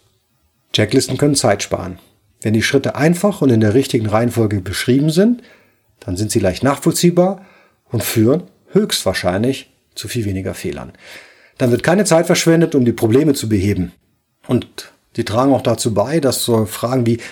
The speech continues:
„Was soll ich als nächstes tun?“, vermieden werden, da die Checkliste ganz einfach sagt, was du als nächstes tun sollst. Sie sorgt für Disziplin und für Konsistenz.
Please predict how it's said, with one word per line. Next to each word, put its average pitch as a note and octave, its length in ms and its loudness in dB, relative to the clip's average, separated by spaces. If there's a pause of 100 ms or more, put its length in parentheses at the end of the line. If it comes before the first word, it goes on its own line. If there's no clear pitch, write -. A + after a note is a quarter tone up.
(100)
„Was A2 160 0
soll C3+ 140 4
ich B2 80 2
als G#2+ 160 2
nächstes A#2+ 500 0
tun?“, A2+ 320 0 (260)
vermieden C3 480 2
werden, F2 420 -2 (420)
da F#2+ 120 -4
die G2+ 100 -4
Checkliste B2+ 720 -2 (120)
ganz - 180 -2
einfach F#2+ 360 -14 (140)
sagt, - 480 -12 (140)
was G2+ 160 -4
du E3 100 0
als C#3+ 180 -2
nächstes F2 300 -4
tun F#3+ 240 4
sollst. F#2+ 420 -2 (240)
Sie A#2+ 140 -2
sorgt C3+ 200 4
für A2+ 100 0
Disziplin G#3 600 2 (600)
und G#2 180 -4
für A2 160 -6
Konsistenz. F#2 840 -4